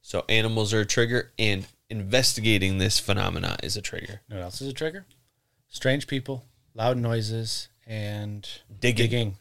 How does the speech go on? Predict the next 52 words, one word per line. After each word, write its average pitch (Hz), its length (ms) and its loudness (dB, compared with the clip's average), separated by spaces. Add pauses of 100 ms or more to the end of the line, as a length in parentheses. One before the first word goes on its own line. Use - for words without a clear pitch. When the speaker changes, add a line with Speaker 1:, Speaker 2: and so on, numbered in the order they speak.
(240)
Speaker 1:
Digging. 104 440 0
Speaker 2:
Those 117 260 0
three 117 200 -2
are 107 80 0
the 101 260 -4
main 104 360 -4
ones. 101 500 -10
Speaker 1:
Yeah. 87 200 0 (300)
Speaker 2:
Well, 143 280 4 (540)
in 143 80 -4
the 127 80 0
investigation 98 720 -4
Speaker 1:
Yeah, 135 100 4
Speaker 2:
episode, 107 180 0
Speaker 1:
yeah. 95 140 0
Speaker 2:
we'll 101 100 0
talk 101 180 -4
about - 160 -20
that. - 140 -20
Speaker 1:
Yeah, 113 80 2
we'll 82 80 -2
talk - 140 -10
about 110 140 -18 (100)
it. - 360 -14
Um, 113 480 4
so, 131 400 2 (220)
but 135 140 2
yes, 110 300 4
the 95 120 6
animals 95 400 0
are - 80 -4
a - 40 -4
big - 180 -6
thing. - 140 -10 (120)
Speaker 2:
Yes. - 200 2
Speaker 1:
But 131 80 8
when 139 160 6
winter 262 300 8
came, 131 540 4 (300)
a - 80 -4
few 160 200 2
months 170 220 4
after 127 280 4
their 110 160 4
move 98 400 0 (140)
onto 95 420 0
the 95 80 -2
Speaker 2:
It's 92 80 0
Speaker 1:
ranch, 98 320 2
Speaker 2:
coming. - 120 -14 (460)
Speaker 1:
Tom 139 360 2
seemed 104 560 2